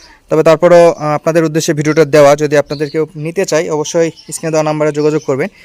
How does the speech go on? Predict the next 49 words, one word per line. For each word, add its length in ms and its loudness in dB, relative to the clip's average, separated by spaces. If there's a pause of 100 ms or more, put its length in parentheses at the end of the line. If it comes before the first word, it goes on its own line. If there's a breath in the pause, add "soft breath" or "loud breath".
(240 soft breath)
দর্শক, 200 -4 (100)
একদম 480 2
একেবারে 340 2
চাওয়া 420 2
দাম 260 -2
এটাতে 340 -4 (340 loud breath)
সাড়ে 260 0
তিন 140 0
লাখ 180 2
টাকা 200 0
জোড়া। 320 2 (180)
যদি 200 -6
কোনো, 240 0
আহ, 680 -6
গরু 240 2
লাভার 340 4
ভাই 240 0
বা 180 2
শখের 340 -2
বশে 200 -4
যদি 160 -8
কেউ 140 -4
গরুগুলো 320 -2
কিনতে 300 -2
চান 160 0
অবশ্যই 300 -2
স্ক্রিনে 200 -4
দেওয়া 140 4
নাম্বারে 300 0
যোগাযোগ 340 -2
করবেন। 240 0 (360 loud breath)
আহ, 60 0
অবশ্যই 440 2
কথা 240 2
বলে 180 4
কিছু 220 -2
কম 240 2
করে 180 2
নেওয়া 200 4
যাবে, 300 -4 (200)
যেহেতু 200 0
আমরা 200 2
একদমে 300 -2
গরু 200 -2
বিক্রি 260 -4
করি 160 2
না। 80 -2
আপনারা 240 0
জানেন, 240 0